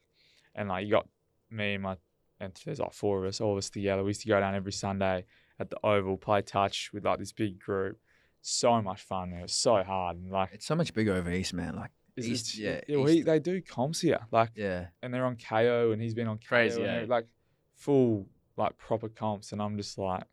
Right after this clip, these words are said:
Speaker 2: <laughs> Yeah,
Speaker 1: I had
Speaker 2: sick.
Speaker 1: no idea. It's so sick.
Speaker 3: Um, so we heard that with your rugby prof-, um, career that there was a ban at some
Speaker 2: Yeah.
Speaker 3: stage.
Speaker 2: <laughs>
Speaker 3: I was hoping you could touch on that
Speaker 2: Yeah,
Speaker 3: just
Speaker 2: that's
Speaker 3: quickly.
Speaker 2: cool. Yeah.
Speaker 3: Yeah.
Speaker 2: Um, so kind of, I was doing a lot of,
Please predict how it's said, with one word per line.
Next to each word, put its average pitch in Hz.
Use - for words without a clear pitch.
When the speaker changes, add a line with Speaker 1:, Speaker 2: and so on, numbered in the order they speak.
Speaker 2:
<laughs> -
Yeah, 156
Speaker 1:
I 233
had -
Speaker 2:
sick. 107
Speaker 1:
no 110
idea. 101
It's -
so 113
sick. -
Speaker 3:
Um, 143
so 151
we 156
heard 175
that 147
with 131
your 123
rugby 110
prof-, 107
um, 101
career 104
that 101
there 107
was 98
a 101
ban 95
at 135
some 127
Speaker 2:
Yeah. 110
Speaker 3:
stage. 92
Speaker 2:
<laughs> -
Speaker 3:
I 185
was 117
hoping 123
you 117
could 110
touch -
on 104
that 104
Speaker 2:
Yeah, 110
Speaker 3:
just 127
Speaker 2:
that's -
Speaker 3:
quickly. 139
Speaker 2:
cool. 135
Yeah. 135
Speaker 3:
Yeah. -
Speaker 2:
Um, 127
so -
kind 160
of, 139
I 117
was 120
doing 131
a 117
lot 110
of, 104